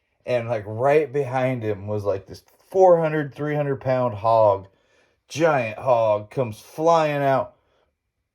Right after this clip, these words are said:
runs the dude over, like, smashes him down in the mud, just tromples the poor old guy.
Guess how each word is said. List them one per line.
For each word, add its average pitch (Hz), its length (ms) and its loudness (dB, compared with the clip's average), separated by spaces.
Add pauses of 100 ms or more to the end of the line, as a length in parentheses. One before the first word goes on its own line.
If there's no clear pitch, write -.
(580)
runs 170 400 2
the 143 140 -4
dude 131 280 -2
over, 113 340 2
like, 98 200 -2
smashes 143 760 -4
him 127 180 -4
down 117 320 0
in 110 160 -6
the 104 60 -6
mud, 104 400 0
just 107 300 -12
tromples 101 760 -2
the 98 80 -12
poor 101 340 2
old 98 220 2
guy. 98 340 2